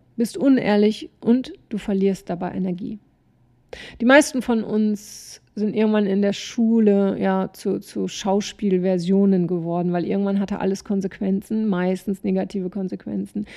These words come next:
ähm, nicht immer, meistens. Und dann haben wir geschauspielert, um vielleicht aus bestimmten Situationen wieder rauszukommen.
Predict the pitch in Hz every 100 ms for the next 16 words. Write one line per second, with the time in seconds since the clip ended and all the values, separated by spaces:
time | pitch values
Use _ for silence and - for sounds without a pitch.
0 | - - - - - 208 202 202 202 196
1 | 196 196 202 - 214 208 214 202 - 220
2 | 208 - - - _ - 220 208 214 214
3 | 202 202 208 196 185 202 202 202 202 -
4 | - _ - 208 226 208 - 214 190 190
5 | - - 202 - 190 - 196 - - 220
6 | 233 208 202 196 220 - 208 190 190 196
7 | 202 226 - 202 - 180 190